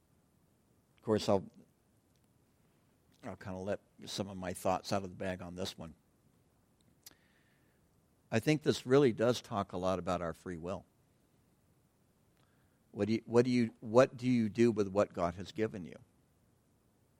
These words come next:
Now, th-, there's passages and the construction of different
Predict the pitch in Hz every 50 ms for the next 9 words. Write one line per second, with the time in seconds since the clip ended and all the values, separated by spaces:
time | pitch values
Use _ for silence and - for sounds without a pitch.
0 | _ _ _ _ _ _ _ _ _ _ _ _ _ _ _ _ _ _ _ _
1 | _ _ _ _ _ _ _ _ _ _ _ _ _ _ _ - 113 117 110 107
2 | - _ _ _ _ _ _ - - - _ - - 143 147 - - - 135 -
3 | - 147 147 139 139 - - - - 170 175 202 269 277 - 226 156 147 123 113
4 | 101 92 - - - - _ _ _ _ _ _ _ _ _ _ _ _ _ _
5 | _ _ _ _ _ _ _ _ _ _ _ _ - 123 117 113 107 110 - -
6 | 123 107 - - 147 156 190 - - - 123 113 104 87 82 104 - - _ _
7 | _ _ - 131 131 - - 120 -